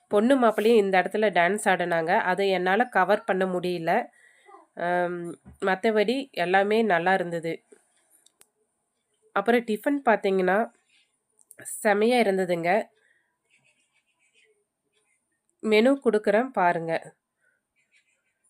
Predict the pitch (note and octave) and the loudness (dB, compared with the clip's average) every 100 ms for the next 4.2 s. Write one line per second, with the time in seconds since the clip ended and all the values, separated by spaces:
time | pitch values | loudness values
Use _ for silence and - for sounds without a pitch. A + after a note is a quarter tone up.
0 | _ _ _ _ _ _ _ _ _ _ | _ _ _ _ _ _ _ _ _ _
1 | _ _ _ _ _ _ _ _ _ _ | _ _ _ _ _ _ _ _ _ _
2 | _ - _ G3+ A3 C4 D4 B3+ A3 G#3 | _ -20 _ -4 -2 2 0 0 0 0
3 | G3 F#3+ F#3 A3+ A3+ F#3 F#3 G3 F3 E3+ | 0 -2 -2 -4 -2 -2 0 0 2 0
4 | E3+ | -2